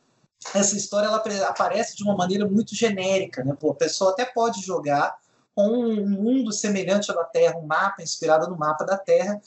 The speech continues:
mas a maioria das, do tempo as pessoas jogam com mapas ficcionais, né? As civilizações começam em lugares aleatórios, elas não resguardam qualquer relação histórica entre umas e outras, né? Então, coexistem civilizações, né, que,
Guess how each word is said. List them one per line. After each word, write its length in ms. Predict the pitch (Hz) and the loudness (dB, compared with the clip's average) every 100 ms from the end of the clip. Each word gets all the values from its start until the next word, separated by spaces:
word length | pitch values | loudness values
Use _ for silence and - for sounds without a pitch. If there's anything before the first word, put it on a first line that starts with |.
| - - | -20 -6
mas 320 | 175 190 196 202 196 | 4 4 4 -4 -2
a 100 | 196 | 0
maioria 400 | 240 254 208 208 | 0 -2 -4 -6
das, 240 | 175 160 | -6 -6
do 80 | 156 | -6
tempo 320 | - 185 226 | -4 0 2
as 120 | 233 - | 0 0
pessoas 340 | 226 240 226 | -2 -2 0
jogam 320 | 190 202 208 | 4 2 2
com 160 | 220 247 | -4 -2
mapas 500 | 220 202 220 170 - | 2 2 2 -4 -6
ficcionais, 1000 | 160 - - 226 185 180 175 175 - - _ - | -6 -6 -4 -2 0 0 -2 -4 -8 -12 _ -6
né? 180 | 139 170 | -2 0
As 180 | 180 | 0
civilizações 720 | - 202 196 190 185 - 175 - | -2 -2 0 4 4 2 -2 -2
começam 520 | 165 175 190 - 170 | -2 2 2 0 -4
em 80 | 165 | -6
lugares 480 | 160 165 175 156 | -4 0 0 0
aleatórios, 920 | 151 147 202 208 180 180 156 - - - _ | -2 0 0 -2 -2 0 0 -2 -10 -14 _
elas 260 | 147 170 175 | -2 0 0
não 80 | 185 | 0
resguardam 560 | 196 160 160 196 202 | 0 0 0 2 0
qualquer 360 | 190 190 190 269 | -2 -4 -2 -2
relação 580 | 262 233 202 - 208 190 | 0 0 0 -2 -4 -2
histórica 520 | - - 190 196 190 | -4 -2 2 2 2
entre 280 | 190 190 185 | -6 -6 -6
umas 500 | 185 233 208 170 147 | -2 0 0 0 -4
e 100 | 180 | -2
outras, 460 | 175 196 196 147 147 | 2 2 2 -4 -2
né? 180 | 175 - - - - | -2 -4 -14 -14 -4
Então, 200 | 190 202 | -2 0
coexistem 680 | 233 190 156 180 233 - 202 | 0 0 -4 -2 -2 -2 -2
civilizações, 1080 | - 208 202 190 240 - - 196 196 147 | 0 -2 -2 0 2 2 0 -2 -2 -4
né, 200 | 151 165 | -4 -4
que, 200 | - 135 | -2 -4